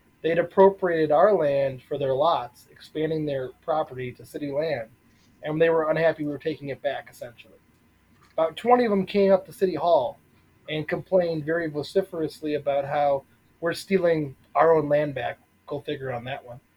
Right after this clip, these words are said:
But, uh, some of my colleagues started to cave. They started to say, "Oh, well, maybe we should change the route, or maybe we should change the path." And I said to them, "Twenty thousand people voted in favor of this proposal.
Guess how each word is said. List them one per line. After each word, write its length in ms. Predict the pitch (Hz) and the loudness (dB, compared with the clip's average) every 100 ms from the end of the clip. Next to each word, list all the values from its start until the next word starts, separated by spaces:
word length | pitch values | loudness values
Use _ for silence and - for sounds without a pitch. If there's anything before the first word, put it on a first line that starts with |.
| _ _ _ _ - | _ _ _ _ 8
But, 300 | 175 170 170 | 8 10 8
uh, 360 | 175 156 143 123 _ _ _ _ _ _ _ _ _ _ _ _ _ _ _ _ _ - | 10 10 6 2 _ _ _ _ _ _ _ _ _ _ _ _ _ _ _ _ _ -18
some 160 | - 240 | 6 8
of 60 | |
my 140 | 240 208 | 10 8
colleagues 560 | 202 214 269 233 - | 6 8 8 8 2
started 300 | - 190 180 | 4 6 6
to 60 | 147 | 2
cave. 540 | - 277 277 139 - - | -4 0 0 -2 -6 -6
They 120 | 165 | -6
started 280 | 156 202 190 - | 2 4 4 2
to 20 | |
say, 420 | - 180 165 156 _ _ _ _ - | 0 2 0 -2 _ _ _ _ 4
"Oh, 280 | 208 214 202 | 8 12 12
well, 260 | 196 196 185 | 12 12 10
maybe 180 | 196 | 8
we 160 | 185 202 | 4 0
should 200 | 190 185 | -2 -4
change 400 | - 196 196 190 | 2 4 4 2
the 60 | 185 | 2
route, 320 | 165 165 175 165 | 2 4 4 2
or 40 | |
maybe 160 | 175 175 | 0 -2
we 120 | 185 | -4
should 120 | 156 | -6
change 320 | - 185 185 | -4 -2 -4
the 60 | - | -8
path." 440 | - 165 151 156 - _ _ _ _ - | -4 -2 0 -4 -8 _ _ _ _ -4
And 100 | 190 | 2
I 120 | 262 | 2
said 220 | 294 330 | 2 -2
to 60 | 247 | -2
them, 400 | 214 277 175 170 _ _ _ _ | 0 0 0 -4 _ _ _ _
"Twenty 340 | - 311 359 | 8 10 10
thousand 520 | 311 269 262 294 247 208 | 6 8 8 8 4 -6
people 360 | 226 247 220 | -6 0 0
voted 320 | 175 185 190 165 | 6 6 6 2
in 60 | |
favor 420 | 151 190 208 185 185 | 2 6 6 4 2
of 100 | 165 | 2
this 140 | 165 | -4
proposal. 760 | - 160 - 190 202 190 120 | -8 -4 2 6 6 2 -6